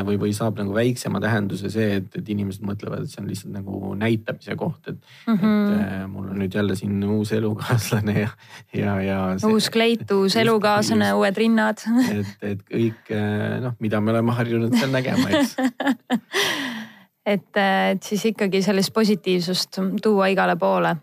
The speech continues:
Speaker 2: Kui nüüd veel rääkida sellest, äh, fotoseina ees poseerimisest natukene, siis minul vahel on ka olnud selline, et, et, äh, kuhu panna käed.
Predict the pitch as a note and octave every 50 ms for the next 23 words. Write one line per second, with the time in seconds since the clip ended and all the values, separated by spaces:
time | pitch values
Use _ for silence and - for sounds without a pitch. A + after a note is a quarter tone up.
0 | _ _ _ _ _ _ _ _ _ _ _ _ _ _ _ _ _ - - _
1 | - - - A#3 A#3+ A#3+ A3+ G#3+ G#3+ A3 G3+ G#3+ A3+ A#3+ A3 - - F#3 F#3 F#3
2 | F#3 - G3 F#3 F#3+ F#3 - - - F#3 F#3 F3+ - A3+ A3 - G#3 G3 D#3+ G3
3 | F#3 F3+ F3 E3+ F3 F3 - - - F#3+ A3 A3 G#3+ G3 F3+ F3 E3+ - F3 -
4 | - _ _ _ - F#3+ F#3+ G3 F#3 G3+ - - G3 F#3+ G3 F#3 F3 F3 - F3
5 | - - - - - - - - - G#3+ A#3+ C4+ C4 G#3+ F3+ F3+ F#3 F#3 F#3+ F#3
6 | F3+ - G3 - - G3 G3 F#3+ F#3+ G3 G#3 G#3 G#3 G3+ F#3 E3+ - - G3+ G3
7 | G3 F#3 F3+ F3 E3+ F3 E3+ - - - F3+ F3+ F3+ - F#3+ D#3+ _ _ - F#3
8 | F3+ F#3+ G3+ F#3+ - C#4 C4+ B3+ A3 A#3+ A#3 A#3+ A#3+ A#3+ C4 A#3 F#3 E3 D#3 -